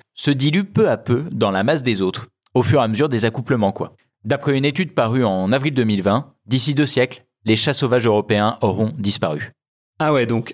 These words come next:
Speaker 2: à cause de leur nombre, les chats ne sont pas seulement nuisibles pour les petits mammifères,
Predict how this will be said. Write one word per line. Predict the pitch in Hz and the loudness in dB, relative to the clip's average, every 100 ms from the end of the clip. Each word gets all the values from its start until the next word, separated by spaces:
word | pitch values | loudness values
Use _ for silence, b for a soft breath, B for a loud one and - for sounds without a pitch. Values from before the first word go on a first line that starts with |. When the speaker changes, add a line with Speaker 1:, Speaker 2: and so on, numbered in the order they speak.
| - | -4
Speaker 2:
à | 165 | -4
cause | 220 214 | 0 0
de | 160 | 2
leur | 143 123 | 2 2
nombre, | 127 120 139 214 214 _ - | 2 0 0 -2 -4 _ -2
les | 123 127 | 0 0
chats | - 175 170 | 0 0 2
ne | 143 | 0
sont | 120 127 | 0 -2
pas | 110 175 | -2 -2
seulement | 170 165 151 143 | 0 0 2 2
nuisibles | 139 185 185 185 156 127 | 2 2 2 0 0 0
pour | 110 117 120 | -2 -2 -2
les | 113 | -2
petits | 156 160 190 | -2 0 0
mammifères, | 151 135 - 147 180 208 | 2 0 -2 -2 0 -2